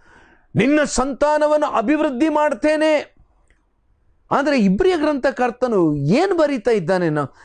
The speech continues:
ನೀವು ಸ್ವಲ್ಪ ಆಲೋಚನೆ ಮಾಡ್ರಿ, ಏನು ಬರೀತಾ ಇದ್ದಾನೆ? ಅಬ್ರಹಾಮನು ಕರೆಯಲ್ಪಟ್ಟ ಕೂಡಲೇ, ಆ,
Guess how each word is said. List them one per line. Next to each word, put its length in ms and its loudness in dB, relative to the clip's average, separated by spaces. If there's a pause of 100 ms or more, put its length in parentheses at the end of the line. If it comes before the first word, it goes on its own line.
(100)
ನೀವು 140 2
ಸ್ವಲ್ಪ 320 -2
ಆಲೋಚನೆ 460 -2
ಮಾಡ್ರಿ, 380 -6 (400)
ಏನು 340 2
ಬರೀತಾ 340 0
ಇದ್ದಾನೆ? 520 0 (1400)
ಅಬ್ರಹಾಮನು 1400 2
ಕರೆಯಲ್ಪಟ್ಟ 920 0 (280)
ಕೂಡಲೇ, 880 0 (1400)
ಆ, 400 0